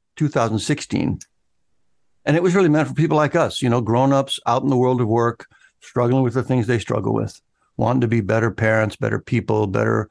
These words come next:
just feel better about themselves. But then I just, a couple of, you know, conversations with folks here in town, I started to, uh, realize that, number one, the material worked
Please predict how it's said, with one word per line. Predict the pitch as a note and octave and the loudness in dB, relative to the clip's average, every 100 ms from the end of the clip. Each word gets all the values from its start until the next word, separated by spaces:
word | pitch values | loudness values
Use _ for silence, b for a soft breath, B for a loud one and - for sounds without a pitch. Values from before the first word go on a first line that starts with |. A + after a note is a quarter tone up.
| b | b
just | C3+ - | -6 0
feel | C#3+ A#2 | 0 2
better | A2+ A2 | 0 0
about | G#2+ G#2 | -2 -4
themselves. | A#2 - G#2+ G#2+ - _ _ _ B B B B | -6 -4 -4 -6 -10 _ _ _ B B B B
But | C#3 F#3+ | -2 0
then | F#3 | 2
I | D#3+ | 2
just, | E3+ G3+ | 2 0
a | D#3 | 0
couple | F#3 G3 G3+ | 0 0 2
of, | F#3+ C#3+ | 2 0
you | D3+ | 0
know, | C3 | 0
conversations | - E3 D3+ C#3+ E3 D#3 D#3 C#3+ | 0 0 0 0 0 0 0 0
with | B2+ - | -2 -2
folks | C#3+ - | -2 0
here | C#3 | 0
in | A#2+ | 2
town, | C3 C3+ C3+ - _ B B B B | 2 2 0 -4 _ B B B B
I | B2+ | -4
started | - C#3 C3 B2 - | 0 0 2 -2 -2
to, | C3+ B2 - | 0 0 0
uh, | A#2 | 0
realize | A2+ C3 C3 A#2 G#2+ | 2 2 2 2 0
that, | A#2+ A2+ | 0 2
number | C#3 C3 | 2 2
one, | C3 D3 | 2 2
the | C3 | 0
material | B2 D3 C#3+ B2 | 0 0 2 2
worked | A#2+ D3+ D3+ | 2 0 -2